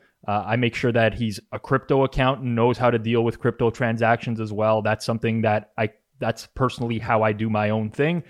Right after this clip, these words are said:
And that's just kind of the same advice I would give to anyone else. If you don't know,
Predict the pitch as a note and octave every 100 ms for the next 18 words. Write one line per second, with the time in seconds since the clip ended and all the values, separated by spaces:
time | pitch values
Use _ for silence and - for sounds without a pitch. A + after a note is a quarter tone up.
0 | - _ _ A2 A#2 B2+ - C3+ A#2 B2+
1 | A#2 G#2+ - A2+ G#2+ G2 G2+ - G2+ F#2+
2 | G2 F#2+ F#2+ F#2+ F#2 F2+ E2+ - - C3
3 | D3 D3+ F3+ B2+ B2 D3 E3 -